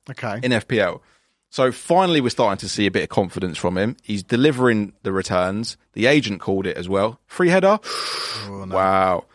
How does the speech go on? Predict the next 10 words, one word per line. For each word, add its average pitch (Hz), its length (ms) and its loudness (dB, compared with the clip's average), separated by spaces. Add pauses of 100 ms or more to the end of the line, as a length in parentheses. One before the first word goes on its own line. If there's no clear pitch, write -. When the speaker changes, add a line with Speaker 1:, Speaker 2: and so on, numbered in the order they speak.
(220)
Speaker 2:
Um, 117 400 2 (280)
and 131 140 0
at 120 100 -4
six - 280 -4
point 156 260 2
eight, 127 380 2 (500)
he's 113 160 0
an 120 60 2
absolute 117 420 -2
steal. 87 560 -2